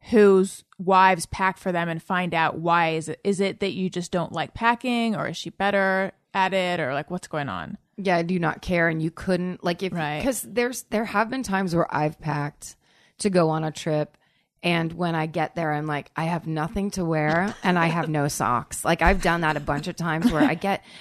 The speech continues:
Speaker 2: 'cause I get crazy stressed out before I leave for an airport or have
Speaker 1: Mm,
Speaker 2: to,
Speaker 1: me
Speaker 2: like, leave
Speaker 1: too.
Speaker 2: my house for a while. There's something about it that, like, it just makes me crazy. So I get, like, weirdly packing blind,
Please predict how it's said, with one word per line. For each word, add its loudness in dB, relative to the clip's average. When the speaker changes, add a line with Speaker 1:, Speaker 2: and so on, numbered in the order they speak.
Speaker 2:
'cause -2
I 0
get -6
crazy -4
stressed -8
out -6
before -4
I -2
leave -4
for -8
an -4
airport -4
or 0
have 0
Speaker 1:
Mm, -4
Speaker 2:
to, -10
Speaker 1:
me -6
Speaker 2:
like, -2
leave 0
Speaker 1:
too. -4
Speaker 2:
my -2
house -2
for -4
a 0
while. -4
There's -4
something -4
about -2
it -2
that, -6
like, -6
it 0
just -2
makes -2
me -4
crazy. -4
So 0
I 0
get, -4
like, -4
weirdly -4
packing -6
blind, -4